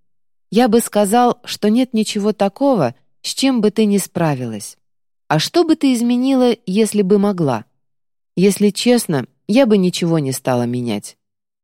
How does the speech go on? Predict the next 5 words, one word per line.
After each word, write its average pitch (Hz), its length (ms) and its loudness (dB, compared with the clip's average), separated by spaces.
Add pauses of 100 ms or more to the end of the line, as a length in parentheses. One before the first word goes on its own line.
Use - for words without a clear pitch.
(160)
Стив - 340 -2
одобрительно 160 680 0
кивнул. 139 480 -6 (680)
"Еще 262 360 4
увидимся". 156 720 2